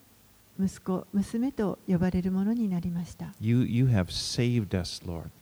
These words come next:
Speaker 1: 私たちを救い出してくださいました。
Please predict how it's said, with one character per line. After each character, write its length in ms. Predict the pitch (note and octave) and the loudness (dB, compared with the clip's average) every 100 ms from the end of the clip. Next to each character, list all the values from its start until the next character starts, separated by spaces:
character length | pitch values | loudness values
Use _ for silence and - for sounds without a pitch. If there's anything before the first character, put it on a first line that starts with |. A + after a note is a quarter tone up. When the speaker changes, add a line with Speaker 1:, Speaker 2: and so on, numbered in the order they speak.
| - _ - - - - - | -20 _ -20 -20 -20 -20 -6
Speaker 1:
私 300 | F#3+ - G3 | -2 0 0
た 100 | G3 | -2
ち 220 | - A3+ | -4 -2
を 200 | B3 A#3+ - | -2 -2 -6
救 300 | - - A3+ | -14 -2 -2
い 40 | |
出 140 | B3+ C4+ | 0 -4
し 60 | |
て 100 | - | -6
く 100 | A3+ | -6
だ 120 | F3 F3 | -6 -6
さ 140 | E3+ | -6
い 60 | E3 | -6
ま 140 | F3 | -8
し 80 | - | -10
た。 180 | E3 | -18